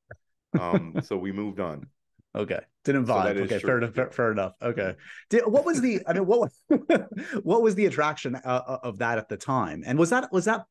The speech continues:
Speaker 2: by that time had Alan Moore totally, I mean, he's infamously disassociated himself with every adaptation of his work. He, like, is so anti-Hollywood, it's not even
Speaker 1: Yeah.
Speaker 2: funny.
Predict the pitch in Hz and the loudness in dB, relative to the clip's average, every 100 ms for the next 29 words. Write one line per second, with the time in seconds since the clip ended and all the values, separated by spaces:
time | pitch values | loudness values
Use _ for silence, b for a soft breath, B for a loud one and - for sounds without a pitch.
0 | _ - 147 165 196 202 190 156 131 139 | _ -4 -2 0 0 0 0 0 0 0
1 | 131 123 123 117 110 120 113 107 107 120 | 0 2 2 2 -2 -4 -2 -2 -2 -2
2 | 131 123 123 123 107 - 117 110 101 - | -4 -4 -6 -4 -4 -4 -2 0 0 -6
3 | B B 131 127 117 117 107 107 101 95 | B B -2 -2 0 0 2 -2 -2 -2
4 | 107 101 - 120 107 107 98 95 - 107 | -4 -4 -4 -6 -2 -2 -2 -4 -4 -2
5 | 101 - 101 - 98 95 95 82 113 101 | -2 -2 -2 -2 -8 -8 -10 -8 -8 -8
6 | 95 101 - 110 98 98 101 101 95 95 | -6 -8 -8 -4 -4 -4 -6 -4 -6 -6
7 | 95 95 98 92 240 101 92 98 | -8 -8 -8 -4 -4 -4 -6 -12